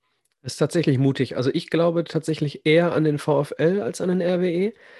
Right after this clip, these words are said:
Äh, auch mit der, mit der Niederlage vor kurzem, ähm, die konnte dann Borussia Dortmund auch nicht ausnutzen, ne? Selbst nur unentschieden gespielt.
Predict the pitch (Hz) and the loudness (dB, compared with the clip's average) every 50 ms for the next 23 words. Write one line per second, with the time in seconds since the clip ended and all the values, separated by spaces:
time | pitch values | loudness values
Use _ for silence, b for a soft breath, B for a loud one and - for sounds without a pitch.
0 | B B B B B B B B B - 151 147 139 - 131 151 - 156 151 - | B B B B B B B B B -2 -2 0 2 2 2 2 2 0 2 2
1 | 160 143 139 143 139 139 143 139 - 147 139 135 135 135 143 156 180 165 160 156 | 2 2 2 2 2 0 0 0 0 0 0 0 0 0 2 2 2 4 4 4
2 | 156 156 147 - 156 - - 160 165 160 - - 170 160 156 160 160 185 - 143 | 2 0 0 0 -2 -2 0 0 0 0 -2 -4 -2 -2 -2 -4 -6 -6 -6 -4
3 | 143 139 143 139 139 139 139 139 143 - _ _ _ _ _ _ _ _ _ _ | -2 -2 0 0 0 -2 -2 -4 -8 -14 _ _ _ _ _ _ _ _ _ _
4 | _ _ _ _ _ - _ _ _ 85 - _ - - _ _ _ _ _ - | _ _ _ _ _ -20 _ _ _ -20 -20 _ -20 -20 _ _ _ _ _ -16
5 | 131 - 156 151 - 156 135 135 135 131 131 - 85 - 123 127 147 156 - 139 | -2 0 0 2 2 2 2 2 2 0 0 -2 -6 -8 -4 -2 -2 0 0 0
6 | 120 131 151 - 147 - - - 139 139 123 - - 117 117 113 - - 120 110 | 2 2 0 0 -2 -2 -2 -2 -2 -2 -2 -2 0 0 0 0 0 -2 -4 -4
7 | - - 113 104 131 156 143 123 135 139 - - - 147 - 143 160 156 - - | -4 -6 -4 -2 0 0 0 0 -2 -2 -2 -4 -2 -2 2 2 0 0 0 0
8 | 156 151 151 151 - - 160 156 165 - | 0 0 0 -2 -4 -2 -2 -4 -4 -4